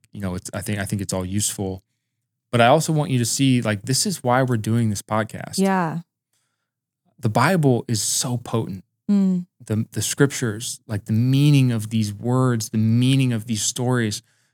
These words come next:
Speaker 1: I mean, that story of Melchizedek after, uh, the, the, the War of the Five Kingdoms, it seems weird and random and insignificant,
Speaker 2: Mm-hmm.
Speaker 1: right? And yet, what we end up seeing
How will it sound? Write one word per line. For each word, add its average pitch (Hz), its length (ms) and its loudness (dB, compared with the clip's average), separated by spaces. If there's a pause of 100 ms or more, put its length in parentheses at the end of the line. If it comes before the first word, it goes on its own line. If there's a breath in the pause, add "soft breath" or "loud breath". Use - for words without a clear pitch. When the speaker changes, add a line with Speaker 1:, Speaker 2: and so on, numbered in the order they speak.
(100)
Speaker 1:
I 131 40 -2
mean, 127 340 2
that 131 260 0
story 156 520 4
of 123 160 2
Melchizedek 123 800 0
after, 110 720 0 (180)
uh, 104 240 -4
the, 104 340 -6 (100)
the, 101 340 -6 (200)
the 110 80 -4
War 120 340 4
of 104 120 -4
the 110 60 -12
Five 110 360 0
Kingdoms, 139 760 -2 (720)
it 131 140 -2
seems 139 320 2
weird 127 440 2
and 107 180 -2
random 120 420 0
and 107 100 -2
insignificant, 117 840 -2 (200)
Speaker 2:
Mm-hmm. 196 180 4
Speaker 1:
right? 120 280 0 (480)
And 120 200 4
yet, 127 300 4 (360)
what 123 260 0
we 120 140 2
end 120 160 2
up 104 100 0
seeing 117 580 0